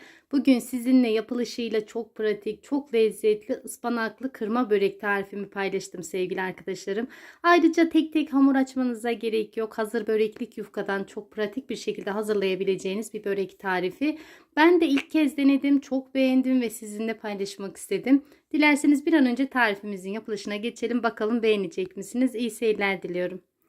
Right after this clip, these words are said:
İlk önce tarifimin birinci sosunu hazırlayarak başladım. Şöyle küçük bir kasenin içerisine yarım su bardağı sıvı yağ ve yarım, e, çay bardağı suyu ilave ediyorum ve karıştırıyorum.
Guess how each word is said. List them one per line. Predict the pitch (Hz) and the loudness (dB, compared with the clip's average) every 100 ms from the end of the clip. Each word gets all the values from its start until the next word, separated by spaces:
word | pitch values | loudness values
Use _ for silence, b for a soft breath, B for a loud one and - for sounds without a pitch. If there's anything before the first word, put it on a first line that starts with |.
| b b b b b | b b b b b
İlk | 392 403 | 4 8
önce | 359 311 277 330 | 8 10 8 6
tarifimin | 349 294 294 277 277 311 285 | 4 4 6 6 6 6 4
birinci | 277 302 285 262 | 2 6 6 4
sosunu | - 240 214 214 196 | -4 -8 -8 -8 -6
hazırlayarak | 240 214 220 208 196 262 277 | -6 -4 0 0 2 -2 -4
başladım. | 220 202 196 - 180 240 311 320 B | -2 -2 -4 -8 -6 2 2 2 B
Şöyle | - 415 370 330 | -4 4 6 4
küçük | 330 - 339 | 2 -2 0
bir | 302 285 | 0 0
kasenin | - 269 262 285 294 | 2 2 4 4 6
içerisine | 285 - 240 - 214 214 | 4 0 -2 -4 -4 -2
yarım | 220 240 294 | -2 2 2
su | 277 254 214 | 2 -2 0
bardağı | 208 196 196 190 | 2 2 -2 -4
sıvı | - 254 247 | -6 -4 0
yağ | 208 208 220 | 2 2 0
ve | |
yarım, | 240 254 285 269 - | 0 2 4 4 2
e, | - 214 214 | -4 0 0
çay | - 294 285 | 0 0 2
bardağı | 226 202 185 196 | 0 0 -2 -4
suyu | 190 - 220 | -6 -6 -4
ilave | 190 233 254 214 202 214 | -2 0 2 2 0 -2
ediyorum | 233 262 254 269 | -2 0 4 4
ve | 240 | 4
karıştırıyorum. | - 208 170 - 165 165 170 | 0 -6 -6 -10 -8 -8 -10